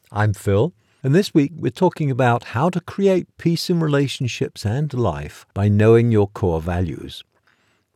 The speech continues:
We spoke separately about this. Maud said, "Understanding core values and learning what yours are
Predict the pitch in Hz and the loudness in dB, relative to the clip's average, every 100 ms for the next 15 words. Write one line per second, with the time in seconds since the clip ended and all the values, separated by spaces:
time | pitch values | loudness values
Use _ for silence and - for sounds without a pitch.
0 | _ 117 - 107 95 - 92 - 107 110 | _ -2 2 2 2 -2 -4 -6 -2 0
1 | 98 98 98 104 92 - - _ _ _ | 2 0 2 0 0 -8 -16 _ _ _
2 | - 113 120 117 - 123 117 - _ _ | 2 6 6 4 4 4 4 0 _ _
3 | _ _ 165 220 226 - 196 180 160 160 | _ _ 2 2 0 0 2 4 2 0
4 | - 165 160 139 143 147 147 170 - - | 2 2 4 4 2 4 2 2 -4 -4
5 | 104 98 95 104 123 131 120 120 123 117 | 0 2 4 6 6 4 4 2 4 4
6 | 117 110 110 101 101 | 6 4 2 2 0